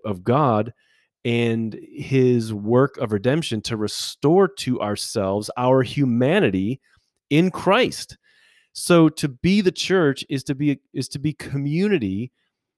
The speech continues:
that gathers in that, uh, you know, for that purpose, um, to celebrate that reality and to perform that reality.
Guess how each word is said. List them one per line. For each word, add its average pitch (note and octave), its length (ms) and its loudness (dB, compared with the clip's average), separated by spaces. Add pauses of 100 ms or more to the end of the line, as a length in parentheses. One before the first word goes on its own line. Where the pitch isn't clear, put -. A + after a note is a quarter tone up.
(200)
that C3 440 -4
gathers B2+ 800 0 (400)
in E3 280 4
that, C3+ 540 -2 (400)
uh, A#2 120 -6
you B2+ 120 -6
know, G#2 60 -4 (140)
for E3 180 2
that C#3 240 -4
purpose, - 640 -4 (880)
um, F#2+ 440 -4
to - 80 -10
celebrate B2 560 0
that B2 180 2
reality C3+ 580 0 (400)
and D3 460 2 (160)
to - 140 -6
perform G#3 840 0
that A#2 200 0
reality. F2 680 -6